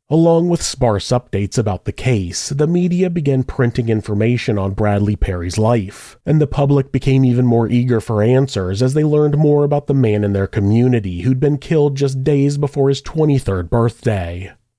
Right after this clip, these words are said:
Bradley Perry had two brothers and a sister, and like many in Brigham City, he was deeply religious. He was an active member of the Church of Latter-day Saints in Brigham City.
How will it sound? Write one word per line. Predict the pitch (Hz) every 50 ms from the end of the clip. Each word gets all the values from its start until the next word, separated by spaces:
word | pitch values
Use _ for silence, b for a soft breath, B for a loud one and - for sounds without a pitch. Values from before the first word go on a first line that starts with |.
| _ _ _ _ _ _ _ -
Bradley | 127 151 143 135 147 151 156 160 156
Perry | - - 127 120 113 117 120 113
had | 113 110 98
two | - - 135 131 110
brothers | 113 117 110 110 110 113 113 101 -
and | 98 95
a | -
sister, | - - 135 127 - - - 98 98
and | 98 107 123
like | 139 156 151
many | 180 190 185 190 196 202
in | 202 190 156
Brigham | 131 135 127 95 90 85 -
City, | - - 143 151 131 117 87 82 82 - - _ _
he | 208 208
was | 190 190 160
deeply | 156 175 202 202 - 143 120 110
religious. | - - 90 92 110 143 135 110 113 90 - - - - - - - - _ _ _ _
He | - 196
was | 180 175 160
an | 175 165
active | 160 139 139 - - 147 135
member | 139 127 117 117 110 113 120
of | 117 120
the | 127
Church | - - - 143 131 123 - -
of | 131 123
Latter-day | 120 110 104 101 104 98 95 95 90
Saints | - - - 131 117 107 98 95 - -
in | 143 135 127
Brigham | 160 170 165 143 120 95 92
City. | - - 139 135 117 101 80 80 101